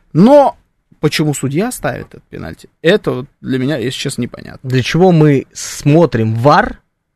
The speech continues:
Speaker 2: и ставим такие пенальти. Вот у меня большой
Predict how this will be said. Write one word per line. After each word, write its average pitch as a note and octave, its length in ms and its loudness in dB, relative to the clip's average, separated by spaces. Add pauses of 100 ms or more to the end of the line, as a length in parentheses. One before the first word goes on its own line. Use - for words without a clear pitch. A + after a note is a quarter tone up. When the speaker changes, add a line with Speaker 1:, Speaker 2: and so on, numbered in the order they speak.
(160)
Speaker 2:
и B2 80 -4
ставим D#3+ 440 0
такие A#2 300 -4
пенальти. A2 420 -4
Вот A2+ 160 -4
у C3+ 40 4
меня E3+ 160 4
большой D3 680 2